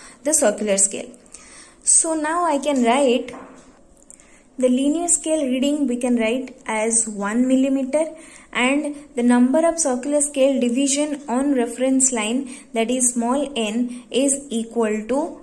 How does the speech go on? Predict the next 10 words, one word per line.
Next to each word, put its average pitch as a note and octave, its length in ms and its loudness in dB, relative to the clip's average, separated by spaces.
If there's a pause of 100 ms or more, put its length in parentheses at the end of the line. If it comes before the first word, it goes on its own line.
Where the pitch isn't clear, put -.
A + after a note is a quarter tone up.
(140)
fifty-two. - 1600 -6 (520)
Clear? D4 400 0 (300)
So - 180 0
the D4 100 2
value B3+ 400 0
of E4 160 0
circular C#4+ 420 0
scale C4 420 0
reading, A#3 360 0
that A3+ 180 -2